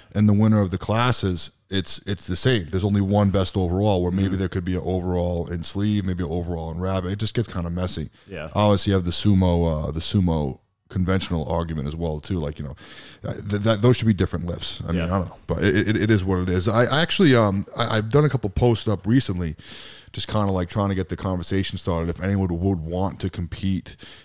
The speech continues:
Speaker 1: in a federation that is just sleeves, um, you know, strict on the bench. They, they fixed the bench rule with the elbows past the ninety degrees, but also ju-, just conventional. If someone wanted to do, like, more of, like, a purist,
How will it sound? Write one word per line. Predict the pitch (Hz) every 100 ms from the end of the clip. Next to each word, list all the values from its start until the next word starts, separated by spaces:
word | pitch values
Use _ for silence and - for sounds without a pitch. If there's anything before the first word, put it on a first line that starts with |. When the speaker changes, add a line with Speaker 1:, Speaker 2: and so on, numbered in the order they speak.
| -
Speaker 1:
in | 95
a | 95
federation | 87 92 90 87 87 82 87 82
that | 80 -
is | 87 82 73
just | 76 85 98 -
sleeves, | - 92 90 87 87 80 - - - - -
um, | 85 80 76 76 65
you | 80
know, | 53 - _ _ _
strict | - - 117 -
on | 98
the | 92
bench. | 80 92
They, | 92
they | 110 107
fixed | - 143 -
the | 90
bench | 95 92
rule | 92 85
with | 85
the | 67
elbows | 87 85
past | 82 - 92 85
the | 87
ninety | 82 85
degrees, | 82 82 87 92 90 - - - -
but | 95
also | 90 95 90 87
ju-, | 82 95 82
just | 82 98 -
conventional. | 87 85 82 80 78
If | -
someone | 95 95
wanted | 90 85
to | 85
do, | 80
like, | 87 85
more | 90
of, | 85
like, | 82
a |
purist, | 80 - 101 90 85 -